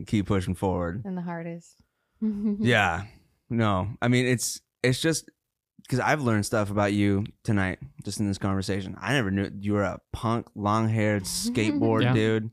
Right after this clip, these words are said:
Speaker 3: Yeah.
Speaker 1: I was listening real quick. I was listening to, um, Joe Rogan yes-, a couple days ago when I was at work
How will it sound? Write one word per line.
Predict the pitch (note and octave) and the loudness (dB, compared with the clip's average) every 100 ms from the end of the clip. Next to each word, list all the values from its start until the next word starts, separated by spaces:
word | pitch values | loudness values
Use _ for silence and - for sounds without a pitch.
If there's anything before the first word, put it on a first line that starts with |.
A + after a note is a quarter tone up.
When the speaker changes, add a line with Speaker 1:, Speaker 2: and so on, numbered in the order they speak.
| - | -6
Speaker 3:
Yeah. | G#2+ G#2 | -6 -6
Speaker 1:
I | - | 0
was | B2+ B2 | 2 2
listening | A#2+ B2+ A#2+ A#2 - | 0 0 0 -2 -2
real | A2 A2 | -2 -2
quick. | B2 A#2 | -2 -2
I | G2+ | -2
was | A#2+ | -2
listening | A#2 A2+ G#2+ | -2 0 -2
to, | - A2 G#2+ G2+ - | 0 0 0 0 -2
um, | G2 G2+ | -2 -2
Joe | F#2 A2+ | 0 2
Rogan | A2+ A2 G#2+ G#2 - | 2 2 0 -2 -4
yes-, | G#2 G2+ - - - | -4 -4 -6 -18 -10
a | G#2 | -6
couple | A#2 G#2+ | -4 -2
days | G#2+ | 0
ago | G2 G2+ | 0 -2
when | |
I | G2 | -2
was | G2 | -2
at | E2+ | -4
work | G2 F#2+ - | -2 -4 -6